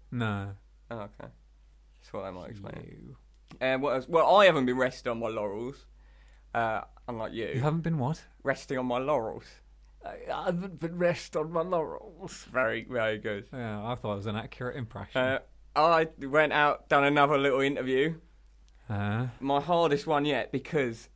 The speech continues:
Speaker 2: it didn't take place in the cover of darkness and alcohol in a nightclub. It was actually in a bookshop.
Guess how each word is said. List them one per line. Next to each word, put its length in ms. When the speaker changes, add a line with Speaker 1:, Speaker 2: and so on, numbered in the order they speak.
Speaker 2:
it 160
didn't 240
take 340
place 380
in 100
the 60
cover 560
of 160
darkness 840
and 140
alcohol 560
in 80
a 40
nightclub. 580
It 60
was 100
actually 260
in 60
a 40
bookshop. 640